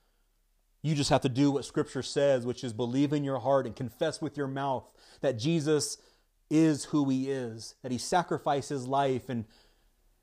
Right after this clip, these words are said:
he was raised from the dead three days later, and he awaits you. If you want a relationship with Jesus today, then I'm gonna walk us through just a simple prayer. The prayer doesn't save you.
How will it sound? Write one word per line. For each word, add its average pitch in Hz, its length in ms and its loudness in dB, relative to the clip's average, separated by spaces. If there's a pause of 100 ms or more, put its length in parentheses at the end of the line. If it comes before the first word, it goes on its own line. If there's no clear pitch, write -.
(600)
he 127 120 -2
was 113 140 -2
raised 147 420 6
from 135 160 0
the 127 80 -2
dead 127 300 0
three 131 160 -2
days 120 260 -2
later, 113 460 -4 (720)
and 110 100 -4
he 107 60 0
awaits 117 720 2 (560)
you. 110 480 2 (1000)
If - 160 -6
you 139 160 2
want 135 280 2
a 131 60 -2
relationship 120 840 2
with 107 120 -2
Jesus 113 380 -2
today, 113 480 -2
then 98 280 -8 (320)
I'm 135 80 -2
gonna 143 140 6
walk 131 320 6
us 127 120 0
through 139 260 0
just 120 180 -10
a 120 40 -8
simple 139 320 -4
prayer. 120 420 -8 (500)
The 139 80 0
prayer 175 380 6
doesn't 175 400 -2
save 143 280 0
you. 117 180 -12